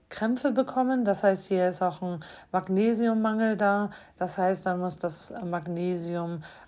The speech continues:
auch noch zusätzlich eingenommen werden.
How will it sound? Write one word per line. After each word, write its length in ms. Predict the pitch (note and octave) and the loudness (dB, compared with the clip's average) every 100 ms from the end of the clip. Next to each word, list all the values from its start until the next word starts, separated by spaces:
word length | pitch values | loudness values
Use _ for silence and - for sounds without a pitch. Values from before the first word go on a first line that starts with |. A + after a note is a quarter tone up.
| - | -2
auch 380 | E3 E3 F3+ F#3 | 2 2 2 0
noch 200 | E3+ D#3+ | -4 -4
zusätzlich 600 | - F3 E3+ D#3+ D#3 - | -4 0 0 -2 -8 -2
eingenommen 520 | A#3 C4 B3+ B3 B3 | 0 2 2 2 2
werden. 480 | A#3 A3+ G#3+ G#3+ | 2 2 2 -2